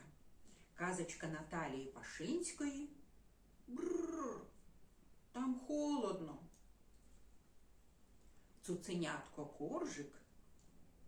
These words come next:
понад усе любить зиму. Чому саме зиму, а не літо чи весну? Бо лише взимку з неба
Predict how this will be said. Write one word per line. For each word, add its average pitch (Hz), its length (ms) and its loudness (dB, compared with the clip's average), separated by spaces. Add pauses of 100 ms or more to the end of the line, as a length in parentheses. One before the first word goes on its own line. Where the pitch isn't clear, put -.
понад 143 340 0
усе - 480 0 (280)
любить 160 540 0 (120)
зиму. 120 500 -6 (1700)
Чому 220 320 0
саме 302 360 4
зиму, 311 680 6 (840)
а 175 100 0
не 185 140 4
літо 165 420 2
чи 208 240 -4
весну? - 440 -4 (1900)
Бо 143 180 -2
лише 147 320 -4
взимку 226 920 0 (440)
з - 180 0
неба 185 480 0